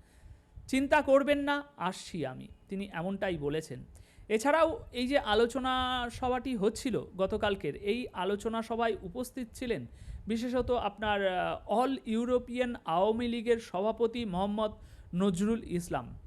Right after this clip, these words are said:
তারও দাবি যে বিচার একদিন হবে, আর সেই দিনটি খুব বেশি দূরে নয়। মোটামুটি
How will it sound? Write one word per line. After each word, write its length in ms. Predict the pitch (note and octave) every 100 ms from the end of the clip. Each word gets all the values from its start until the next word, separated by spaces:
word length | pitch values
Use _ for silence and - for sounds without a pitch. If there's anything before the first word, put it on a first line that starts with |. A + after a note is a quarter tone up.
| - - -
তারও 280 | G3 D4 E4+
দাবি 360 | B3 A3 C#3+ - - -
যে 420 | F3 F#3+ F#3 E3+
বিচার 320 | E3+ A3+ C#4+ C#4
একদিন 360 | A#3 A3+ G#3+ A#3+
হবে, 280 | F3+ D3+ C3 - -
আর 120 | E3+
সেই 300 | E3 - A3+
দিনটি 400 | A3 A#3+ A#3 E3 -
খুব 160 | - A#3
বেশি 320 | G3+ A#3 A#3+
দূরে 280 | E3+ E3+ E3+
নয়। 320 | C#3+ D3+ A#2 - - - - - -
মোটামুটি 540 | G3+ A#3 C#4+ C#4+ D#4